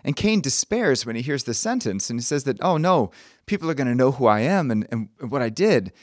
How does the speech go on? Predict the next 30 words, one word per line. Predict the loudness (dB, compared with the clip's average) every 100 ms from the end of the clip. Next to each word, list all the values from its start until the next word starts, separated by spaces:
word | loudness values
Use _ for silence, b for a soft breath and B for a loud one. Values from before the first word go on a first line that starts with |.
| b b b -4
and |
that | -2
they | 0
would | -2 -2
kill | -2 -2
him | 0 -2
for | -4 -6 -6
it." | -8 -18 _ _ b b b b
But | -2
God | 4 4 4
says, | 0 0
"No, | 0 0 -2 -10 _
no, | -6 -6
Cain, | -6 -4 -4 -4
you | -4
will | -2 0
not | -2 -2
die. | 0 -2 -2 -10 _ _ _ -8
And | -6
if | -4
anyone | -2 -2
tries | -2 -2 -2
to |
kill | -4 -2 0
you, | 0 -2 -8 -14 _ -6
God | -2 2 2
will | 0 -2 -2
avenge | -2 -4 -6
him | -8 -8
sevenfold." | -4 -4 -4 -2 0 0 0